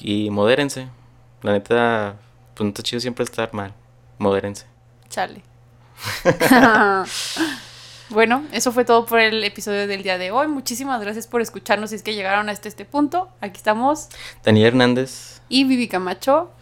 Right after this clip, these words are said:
Speaker 2: Y muchas gracias por estar aquí escuchando Reburujados.
Speaker 1: Y recuerden, este, compartirlo con sus amigos. Acuérdense que estamos en Spotify y Apple Podcast. Y las otras que no me acuerdo sus nombres.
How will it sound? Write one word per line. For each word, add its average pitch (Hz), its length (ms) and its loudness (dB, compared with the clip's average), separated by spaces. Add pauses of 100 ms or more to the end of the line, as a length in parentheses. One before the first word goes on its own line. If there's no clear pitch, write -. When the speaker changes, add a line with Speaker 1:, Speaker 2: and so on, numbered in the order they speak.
(180)
Speaker 2:
Y 285 320 0
muchas 254 280 0
gracias 226 200 -2
por 233 140 0
estar 220 240 0
aquí 190 160 -4
escuchando 196 560 -6
Reburujados. 185 720 -10 (240)
Speaker 1:
Y 143 220 6
recuerden, 123 500 8
este, 110 340 0
compartirlo 104 480 -2
con 104 100 -8
sus - 120 -6
amigos. 120 580 2 (420)
Acuérdense 113 400 4
que - 60 -6
estamos 104 340 -2
en 104 120 -6
Spotify 107 800 2 (100)
y 113 500 -2
Apple 110 280 -2
Podcast. 127 540 -4 (500)
Y 113 100 -2
las 104 220 2
otras 110 240 -2
que 113 100 -6
no 104 80 -2
me 101 80 -4
acuerdo 107 280 -2
sus 107 200 -2
nombres. 123 500 -2